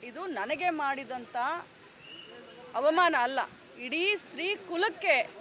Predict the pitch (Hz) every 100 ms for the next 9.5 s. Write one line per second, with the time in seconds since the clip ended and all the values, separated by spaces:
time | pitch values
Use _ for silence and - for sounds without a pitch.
0 | - 233 254 254 240 240 240 220 214 233
1 | 285 381 349 - - - 220 269 311 339
2 | 370 392 254 262 277 330 330 - 285 285
3 | 277 277 269 269 254 247 254 262 254 214
4 | 170 - - - - - - - - -
5 | - 262 294 - 370 311 285 311 330 330
6 | 254 277 320 330 320 320 294 - 269 359
7 | 453 403 - 320 262 254 - - - -
8 | - 240 330 349 320 302 285 294 277 269
9 | 254 254 240 -